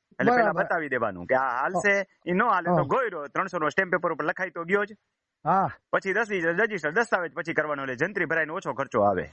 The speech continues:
Speaker 1: પેલા.
Speaker 2: હા, તો ઈ ભાઈ મને એમ કે, મને કે જંત્રી ભરજો ને તો તમને કે રસ્તો સીધો થઈ જાય, માથાકૂટ
Speaker 1: હા,
Speaker 2: ના થાય કાંઈ.
Speaker 1: હા, હા.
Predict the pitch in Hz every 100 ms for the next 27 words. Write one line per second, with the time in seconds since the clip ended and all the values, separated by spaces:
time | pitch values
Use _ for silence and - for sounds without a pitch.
0 | _ _ - 135 131 220 240 285 220 269
1 | 294 311 302 294 254 269 247 262 269 240
2 | 269 285 277 285 311 294 285 269 285 285
3 | 254 254 240 247 277 269 240 262 262 214
4 | 254 247 220 247 254 226 214 220 180 147
5 | 120 117 104 127